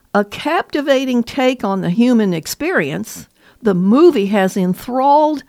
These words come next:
audiences across the country." Today's word is enthrall. Now we'll go to the front page of today's New York Times.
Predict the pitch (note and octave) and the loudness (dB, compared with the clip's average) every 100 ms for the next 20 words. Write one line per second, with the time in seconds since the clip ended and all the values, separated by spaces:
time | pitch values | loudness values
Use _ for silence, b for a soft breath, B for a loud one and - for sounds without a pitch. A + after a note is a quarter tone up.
0 | b b G#3+ A3 A#3 A#3 A3+ A#3+ A#3 - | b b -2 0 0 0 -2 -4 -6 -6
1 | D#3+ - - G#3 G#3 - G#3+ - F#3+ D#3+ | -10 -10 -10 -8 -8 -8 -12 -6 -6 -6
2 | - - _ _ _ _ _ _ _ b | -12 -20 _ _ _ _ _ _ _ b
3 | b b b - F3+ F#3 F#3+ A#3+ B3 C4+ | b b b -8 -4 -2 -2 0 0 0
4 | A#3+ A3 - G#3+ A3 G#3+ F#3+ F#3 - - | -2 -4 -4 0 0 0 -4 -6 -6 -12
5 | - - _ _ _ _ _ _ _ - | -20 -20 _ _ _ _ _ _ _ -20
6 | - b b b b b b b _ A#3 | -20 b b b b b b b _ 0
7 | A#3 A3 C4 G#3 G3 G#3 F#3+ F#3+ G3 B3 | 0 0 0 0 0 -2 -2 -4 -4 -4
8 | F3 F#3 G3+ F3+ E3+ - B3+ C#4+ G3+ E3+ | -6 -6 -8 -8 -8 -6 -6 -4 -4 -8
9 | - E3+ E3+ E3 - F#3+ D3+ D#3+ - - | -10 -8 -6 -6 -6 -6 -6 -10 -12 -16
10 | D3 D3 E3 - | -18 -18 -20 -20